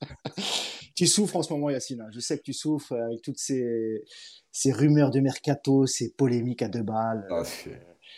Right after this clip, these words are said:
Speaker 1: Paris est magique, n'est-ce pas, Yacine ?
Speaker 2: C'est devenu, c'est devenu très dur, mais on va, mais on va s'en sortir.
Speaker 1: <laughs> Incroyable, incroyable. Mais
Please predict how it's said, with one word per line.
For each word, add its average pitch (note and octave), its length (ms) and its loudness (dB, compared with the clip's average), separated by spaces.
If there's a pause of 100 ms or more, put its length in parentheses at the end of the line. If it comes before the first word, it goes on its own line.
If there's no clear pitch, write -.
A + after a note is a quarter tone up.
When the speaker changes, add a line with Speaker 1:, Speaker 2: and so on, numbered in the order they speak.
(200)
Speaker 1:
Paris C#3+ 220 8
est D3 80 8
magique, C#3+ 340 4
n'est-ce C3 160 -2
pas, C#3 120 2
Yacine ? A#2 320 -2 (140)
Speaker 2:
C'est G2+ 220 2
devenu, G#2+ 380 0
c'est - 180 -2
devenu G2+ 300 0
très - 220 0
dur, A#2+ 420 0 (140)
mais - 60 6
on A#2 60 10
va, A#2+ 120 10 (100)
mais C3+ 80 10
on C#3 80 12
va B2+ 100 10
s'en B2+ 160 2
sortir. A2 380 -2 (320)
Speaker 1:
<laughs> - 1900 0
Incroyable, C#3 720 4
incroyable. A#2 600 -2
Mais D3 140 2